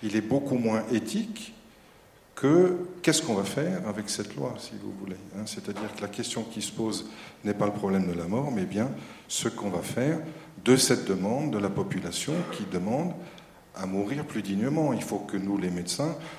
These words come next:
on arrive à déjà comprendre ce que ça veut dire, si vous voulez, hein. Voilà. Alors, on en parlera, euh, l'aide active à mourir, c'est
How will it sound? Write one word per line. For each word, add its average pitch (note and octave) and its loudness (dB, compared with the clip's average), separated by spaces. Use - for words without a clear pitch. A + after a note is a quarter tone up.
on F#2 -6
arrive F#2+ -4
à F#2 2
déjà F2+ -6
comprendre A#2+ -6
ce - -10
que - -10
ça - -6
veut G#2 -4
dire, G#2 -8
si - -14
vous F2 -16
voulez, - -18
hein. F#3 -16
Voilà. - -18
Alors, G2 0
on F2 -4
en F2 -2
parlera, F#2 0
euh, F2 2
l'aide F#2+ 0
active F2+ -4
à - 0
mourir, F#2 0
c'est F#2 -6